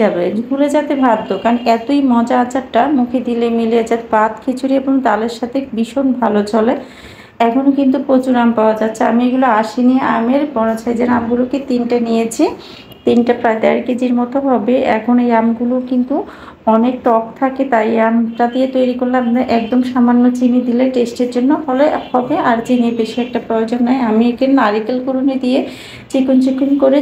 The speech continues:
ঝুরি করে নিয়েছি, কারণ নারিকেল কুড়ুনিটা দিলে আমের ঝুরিটা একদম লম্বা লম্বা হয়, দেখতে ভালো লাগে, একদম চিকন হয়। এখন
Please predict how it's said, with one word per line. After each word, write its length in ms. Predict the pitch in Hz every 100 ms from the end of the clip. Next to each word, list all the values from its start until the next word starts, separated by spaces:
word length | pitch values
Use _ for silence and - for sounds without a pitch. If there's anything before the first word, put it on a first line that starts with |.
| 285
ঝুরি 260 | 254 247 247
করে 160 | 247 254 247
নিয়েছি, 360 | 240 240 - 320 - - - -
কারণ 160 | 240 233
নারিকেল 340 | 226 226 254 247
কুড়ুনিটা 440 | 262 262 269 269 262 240
দিলে 280 | 240 240 277 - 240
আমের 220 | 233 233 226 - - 226
ঝুরিটা 340 | 233 240 240 247 254
একদম 200 | 262 254
লম্বা 220 | 233 233 247
লম্বা 200 | 247 254 277
হয়, 140 | 294 262
দেখতে 240 | 233 - 226
ভালো 180 | 233 214 208
লাগে, 220 | 202 226 - - - - -
একদম 240 | 214 220 247 247
চিকন 320 | 247 247 254 254
হয়। 220 | 214 262 415 - - - _ - 220
এখন 180 | 220